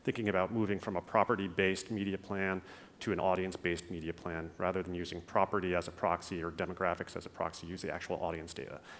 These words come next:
And I think LinkedIn's a great example of that, both, um, as a destination site, but also as a platform, data that can be used off of the platform. It's really fascinating. So George, thank you for the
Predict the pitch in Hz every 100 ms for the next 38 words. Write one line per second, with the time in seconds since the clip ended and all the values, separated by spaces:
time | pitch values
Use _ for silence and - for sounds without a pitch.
0 | - - 101 95 92 98 90 90 90 90
1 | 87 - 85 85 85 82 82 82 - 101
2 | 87 - - 87 85 82 82 - - 104
3 | 87 - 85 104 92 98 110 - 98 90
4 | - 85 85 - 80 82 - 92 90 -
5 | 90 85 82 85 87 87 82 85 82 85
6 | 90 - 82 107 - - - 120 87 -
7 | 87 - - - - - - - - -
8 | - - 127 104 143 151 - 110 120 -
9 | 107